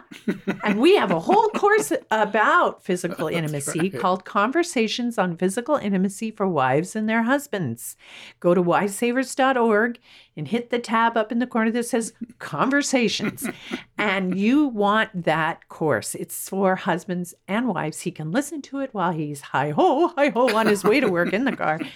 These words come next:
Speaker 1: <laughs>
Speaker 2: And then you can talk about it later. Learn about it, please. Go to wisesavers dot org, Conversations.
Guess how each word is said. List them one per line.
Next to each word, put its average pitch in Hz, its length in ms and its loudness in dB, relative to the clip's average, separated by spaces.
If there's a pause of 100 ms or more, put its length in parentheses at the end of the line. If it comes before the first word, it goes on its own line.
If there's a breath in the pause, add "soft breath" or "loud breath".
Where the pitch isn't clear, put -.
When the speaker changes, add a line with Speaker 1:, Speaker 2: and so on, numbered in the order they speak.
(140)
Speaker 1:
<laughs> - 280 -16
Speaker 2:
And 214 180 2
then 311 140 4
you 330 100 2
can 330 160 -2
talk 339 260 -2
about 262 200 0
it - 80 -2
later. 190 280 0
Learn 247 200 2
about 170 260 0
it, - 140 -8
please. - 400 -2
Go 196 160 4
to 208 180 4
wisesavers 214 560 -2
dot 277 160 2
org, 196 280 2
Conversations. 180 840 -4